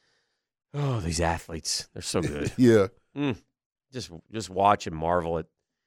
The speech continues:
Speaker 1: how good they are. But anyway, just, uh, uh, talking some of that as we welcome you back to the, uh, program. Saw this from, uh, Ship, uh, Daniel Sticks Jeremiah, talking about wide receivers, and fits for the Jags.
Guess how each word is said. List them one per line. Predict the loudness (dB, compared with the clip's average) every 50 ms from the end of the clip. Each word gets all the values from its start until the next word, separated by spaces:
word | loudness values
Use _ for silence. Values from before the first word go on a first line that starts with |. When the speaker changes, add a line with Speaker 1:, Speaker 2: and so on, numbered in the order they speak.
| _ _ _ _ _ _ _ _
Speaker 1:
how | 6 6 8
good | 8 6
they | 6 6
are. | 4 4
But | 4 4
anyway, | 4 4 4 0 -2
just, | -4 -6 -10 -12 -12 _ -4
uh, | 0 2 2 2 2 0
uh, | -2 -2 -2 2
talking | 4 4 4 4 4
some | 2 2 4
of | 6 8
that | 8 8 8 6
as | 4
we | 0 0
welcome | 6 6 6 6 6 2
you | 4
back | 6 8 6 6 4
to | 0
the, | -2 2 4 4
uh, | 4 4
program. | 2 2 4 4 4 6 6 4 4 4 2 0 -2 -4 -12 _ _ _ _ _ _ _ _ _ _ _ _ _ _ _ _ _ _ _ _ _ _ _ _ _ _
Saw | 0 4 6 8
this | 8 8 6 6
from, | 2 2 2 2 4 4 4
uh, | 6 6 6 4 2 0 -4 _ _ _ _ _ _
Ship, | 0 4 6 8 10 8 8 6 2 -8 -20 _ _ _ _ _ _ _ _ _ _ _ _ _
uh, | 2 2 2 2 0 -6 _
Daniel | 6 6 6 6 4 2
Sticks | 2 0 0 0 -2 -2 -2
Jeremiah, | 2 6 6 8 8 8 8 8 10 8 8 6 6 2 -2 _ _ _ _ _ _ _ _ _ _ _ _ _ _ _ _ _ _ _ _ _ _ _ -8
talking | -8 -6 -4
about | -2 -2 -2 -2 0
wide | 0 0 0 0
receivers, | -4 -8 -10 -8 -8 -6 -6 -6 -6 -6 -6 -8 -8 -12 -16 -18 _ _ _ _ _ _ _
and | -10 -10 -10
fits | 2 2 2 2 2 -2
for | -4 -2 -2
the | -2 -2
Jags. | 2 4 4 6 6 6 4 4 2 -2 -6 -10 -12 -12 -14